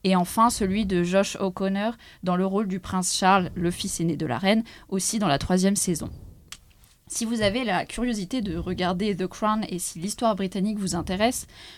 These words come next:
je vous recommande aussi de regarder le documentaire, aussi disponible sur Netflix, The Royal House of Windsor, qui est un, donc un documentaire historique sur la famille royale britannique et qui s'appuie sur des archives, des témoignages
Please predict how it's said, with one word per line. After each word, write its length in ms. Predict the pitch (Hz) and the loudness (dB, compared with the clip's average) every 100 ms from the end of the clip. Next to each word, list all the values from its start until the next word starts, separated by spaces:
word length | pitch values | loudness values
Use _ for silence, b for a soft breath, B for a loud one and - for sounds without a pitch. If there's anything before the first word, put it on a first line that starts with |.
| - | -8
je 140 | 208 | -2
vous 200 | 196 202 | 0 0
recommande 440 | 214 240 220 240 220 | 0 0 0 0 0
aussi 300 | 208 - 233 | -2 -2 -2
de 80 | |
regarder 520 | 208 196 170 190 190 226 | -2 0 0 0 0 0
le 100 | 180 | -2
documentaire, 680 | 165 - 165 131 208 226 B B B B - | -4 -6 -6 -4 2 2 B B B B -4
aussi 280 | 220 - 190 | -2 0 -2
disponible 440 | 170 - 175 185 | -4 -4 -4 -4
sur 140 | - | -4
Netflix, 480 | 147 147 - 226 - B B - | -6 -4 -4 -4 -6 B B -2
The 100 | 185 | 0
Royal 380 | 180 190 208 196 - | 2 2 0 0 -2
House 240 | 208 202 - | -2 -2 -6
of 220 | 180 - | -8 -4
Windsor, 380 | 190 180 185 254 B B B _ | -2 0 0 0 B B B _
qui 120 | - | -4
est 140 | 202 202 | -2 0
un, 140 | 190 175 - _ _ | -2 -4 -14 _ _
donc 240 | - 214 214 | -8 -6 -4
un 80 | 170 | -4
documentaire 600 | 170 202 208 190 196 - - | -4 -4 -2 0 -2 -2 -4
historique 640 | 226 - 175 170 311 - - | -4 -4 -2 0 0 -2 -10
sur 240 | - 240 | -2 2
la 100 | 220 | 2
famille 260 | 220 202 202 | 2 0 0
royale 320 | 170 180 170 | 2 2 0
britannique 640 | 185 190 185 165 220 240 | -2 -2 -2 0 -2 -2
et 80 | 180 | -4
qui 120 | 185 | -4
s'appuie 440 | 180 180 - 220 | -2 -2 -4 -4
sur 260 | 226 180 175 | -4 -4 -2
des 200 | 190 190 | 0 0
archives, 440 | 160 - - 190 | -2 -4 -4 -2
des 140 | 180 156 | -2 -4
témoignages 560 | 175 165 156 175 208 | -4 -4 -2 -2 -2